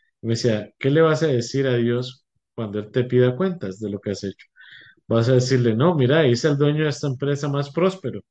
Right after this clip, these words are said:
ayudé a que vendiera tantos carros, ayudé a que tuviera tantos ingresos".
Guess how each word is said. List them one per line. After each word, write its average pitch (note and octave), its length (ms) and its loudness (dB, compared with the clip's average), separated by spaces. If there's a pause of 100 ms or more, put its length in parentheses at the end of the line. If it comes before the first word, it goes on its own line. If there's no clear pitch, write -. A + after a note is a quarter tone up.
(400)
ayudé B2 400 0
a D#3 100 -4
que F3 80 0
vendiera D3+ 460 -2
tantos D3 420 -8
carros, D3 440 -4
ayudé A#2 360 -2
a D3 80 -4
que E3+ 100 -8
tuviera C#3+ 440 -2
tantos D3 400 -8
ingresos". D3 600 -10